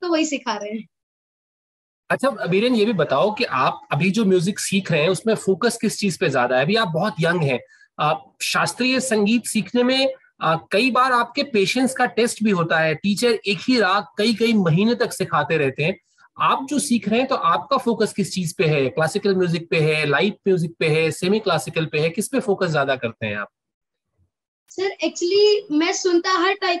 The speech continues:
Speaker 1: का म्यूजिक हो, चाहे वो पॉप हो, चाहे हिंदी हो, चाहे क्लासिकल हो, सेमी क्लासिकल, क्योंकि सर मतलब जब हम ऐसे म्यूजिक सुनते हैं तो हमारे में थोड़ी वर्सेटिलिटी आती है, हमें समझ आता है कि हमें किस तरह के गाने गाने चाहिए, किस तरह के गाने होते हैं। लेकिन सर जब भी मैं बॉलीवुड सॉन्ग सुनूं या कुछ सुनूं तो सर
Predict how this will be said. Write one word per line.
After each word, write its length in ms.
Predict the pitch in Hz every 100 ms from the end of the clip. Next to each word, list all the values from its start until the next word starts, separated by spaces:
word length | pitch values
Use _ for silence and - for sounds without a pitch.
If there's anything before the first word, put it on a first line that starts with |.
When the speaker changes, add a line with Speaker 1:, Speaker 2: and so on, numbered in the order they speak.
| -
Speaker 1:
का 60 |
म्यूजिक 340 | 339 302 254 302
हो, 100 | 311
चाहे 280 | 302 285 269
वो 200 | 285 277
पॉप 220 | 285 294 -
हो, 140 | 320
चाहे 340 | 302 302 269 269
हिंदी 340 | 294 285 320
हो, 180 | 294 302
चाहे 220 | 285 269
क्लासिकल 580 | 254 269 277 330 330 302
हो, 60 | 302
सेमी 300 | 311 311 320
क्लासिकल, 480 | 302 294 294 320 330 - - _
क्योंकि 200 | 349 415
सर 300 | 427 466 466 339
मतलब 260 | 349 392
जब 160 | 302 381
हम 140 | 403
ऐसे 180 | 370 339
म्यूजिक 280 | 381 370 392
सुनते 320 | 381 359 392
हैं 120 | 403
तो 140 | 392 381
हमारे 320 | 349 339 359
में 120 | 392 381
थोड़ी 180 | 370 392 240
वर्सेटिलिटी 600 | 285 302 381 349 339 339
आती 220 | 262 294
है, 20 |
हमें 100 | 302
समझ 300 | 330 311 320
आता 120 | 311 311
है 60 |
कि 60 | 311
हमें 140 | 320 320
किस 120 | 320
तरह 200 | 294 302
के 120 | 330
गाने 320 | 240 247 277
गाने 280 | 254 240 254
चाहिए, 300 | 247 269 285 - _ _
किस 180 | 359 359
तरह 160 | 381 370
के 120 | 392
गाने 240 | 339 330
होते 340 | 330 285 269 277
हैं। 160 | 208 - - _ -
लेकिन 160 | 320
सर 180 | - 381
जब 180 | 269 311
भी 140 | 254
मैं 140 | 381 320
बॉलीवुड 400 | 277 277 311 339
सॉन्ग 320 | - 311 311
सुनूं 260 | - 320 339
या 80 |
कुछ 240 | 359 349 -
सुनूं 180 | 359 370
तो 80 |
सर 260 | 381 427 415